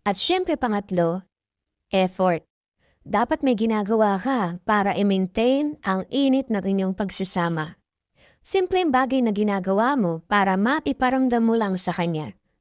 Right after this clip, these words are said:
na mahalaga siya, na mahal mo siya. At pang-apat, trust. Yung pinagkakatiwalaan mo siya. Hindi mo pinagdududahan ang mga kilos niya dahil kampante kang,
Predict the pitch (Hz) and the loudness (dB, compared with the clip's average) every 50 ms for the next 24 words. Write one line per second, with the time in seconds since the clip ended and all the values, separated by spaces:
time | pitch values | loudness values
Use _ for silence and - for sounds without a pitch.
0 | _ - 208 202 208 202 190 180 180 180 180 175 190 175 170 - - 208 202 233 | _ -2 0 2 2 2 2 2 2 0 0 0 0 -2 -2 -2 -2 -2 -2 -2
1 | 254 269 - _ _ _ _ _ _ _ _ _ _ 226 220 214 226 226 220 208 | -4 -6 -10 _ _ _ _ _ _ _ _ _ _ -2 0 0 2 0 0 0
2 | 190 180 175 175 185 196 196 - - 180 - 208 - _ _ _ _ _ _ _ | 2 2 2 0 0 0 0 0 -2 -2 -4 -8 -14 _ _ _ _ _ _ _
3 | _ - 226 226 - - 254 240 233 - 196 196 180 180 - 208 185 185 180 180 | _ -4 -4 -4 -4 -4 -4 -4 -2 -2 -2 -2 -2 -2 -2 -2 -2 -2 -2 -4
4 | _ _ _ _ _ _ _ _ _ _ _ _ _ - - 190 175 151 139 170 | _ _ _ _ _ _ _ _ _ _ _ _ _ -4 -2 0 0 0 0 0
5 | - - - - - - _ _ _ _ _ _ _ _ _ _ _ 294 339 359 | -4 -4 -6 -10 -20 -20 _ _ _ _ _ _ _ _ _ _ _ -2 0 2
6 | 359 381 370 359 - 254 233 226 220 247 247 - 233 214 208 196 185 180 139 175 | 2 0 0 0 0 0 0 0 0 -2 -2 0 2 2 2 2 2 0 0 0
7 | 180 180 180 180 - - 175 156 151 156 180 - _ _ _ _ _ _ _ _ | 0 0 0 0 0 0 0 -2 -4 -6 -10 -14 _ _ _ _ _ _ _ _
8 | _ _ - 233 233 226 226 226 220 214 208 - 226 202 196 196 190 190 185 185 | _ _ 0 2 2 4 4 2 2 2 2 2 0 0 0 0 0 0 0 0
9 | 190 185 180 196 185 190 202 233 269 277 277 254 233 220 214 208 - 202 190 196 | 0 0 2 2 2 2 2 0 0 0 0 0 0 0 -2 -2 -2 -2 0 2
10 | 208 208 - - 214 196 180 165 110 - - _ _ _ _ _ - 190 202 196 | 2 2 0 0 -2 -2 -2 -2 -4 -8 -12 _ _ _ _ _ -6 -2 0 0
11 | 196 196 202 196 - 208 175 180 185 180 262 277 277 - - 294 233 277 277 277 | 2 2 0 0 0 -2 -2 -2 0 0 0 0 0 0 -2 -2 0 0 0 0
12 | 277 285 277 262 | 0 -2 -6 -8